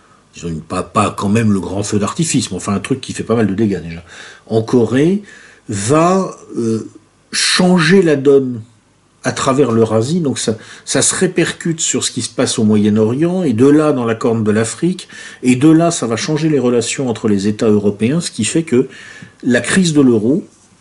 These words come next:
qui survient à peu près, euh, au même moment, et dans un contexte qui n'est pas très éloigné de celui, euh, étudié dans le scénario Euro deux point zéro, eh bien, dans ce cas-là, elle va donner des résultats tout à fait différents.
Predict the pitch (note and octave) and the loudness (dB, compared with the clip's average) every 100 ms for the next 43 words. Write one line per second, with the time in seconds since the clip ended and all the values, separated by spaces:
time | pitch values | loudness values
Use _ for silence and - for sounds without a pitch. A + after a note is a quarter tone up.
0 | _ - - - D3 D#3 F3 C#3+ C3+ A#2 | _ -8 -4 2 2 2 0 2 0 -2
1 | - C3+ B2+ A2 E2+ E2+ E2 C#2+ - - | 0 2 4 2 -2 -6 -10 -12 -12 -14
2 | - A#2+ - - - B2 C#3 A#2+ B2 A2 | -14 -14 -14 -14 -10 -6 0 2 2 4
3 | G#2+ G#2 C3 F3 A3 - - - - - | 4 4 2 2 0 -2 -20 -20 -20 -20
4 | - _ - C3 A#2+ D3+ E3 C3+ C#3 C3 | -20 _ -2 0 2 4 4 2 0 -2
5 | - B2 - B2 A2 - - - E2+ - | -2 -4 0 -2 -2 -6 -8 -6 -10 -6
6 | G2 F#2+ A#2 A2+ - G2+ A#2 A#2 A2+ A2+ | -4 -2 -2 -4 0 0 2 4 4 4
7 | A#2 A#2+ A2 F#2+ - - G2+ G#2 A2+ A2 | 2 0 0 -2 -4 0 2 2 2 2
8 | F#2 F#2 G2 - G2 A2 G#2+ F#2+ - G#2 | 0 -2 -6 -6 -4 0 0 -2 -4 -4
9 | F#2+ F#2 G2+ F#2 G2 G#2 G2 F#2 G2 F2+ | -4 -2 -2 0 -2 -2 -2 -4 -6 -6
10 | F#2 D3 A2+ C3+ C#3 - - - B2+ E3 | 0 2 2 -2 -6 -20 -18 -2 2 2
11 | - D#3 C3 C3 F3+ C3 A#2 A2 C#3 D#3 | 2 0 2 0 0 2 2 2 2 2
12 | B2 A#2+ A#2+ A#2 D3+ G3 F#3+ D#3+ F3+ D#3 | 2 0 -4 -4 -4 -2 -2 -2 -2 -2
13 | - A#2+ A2+ | -2 -2 -2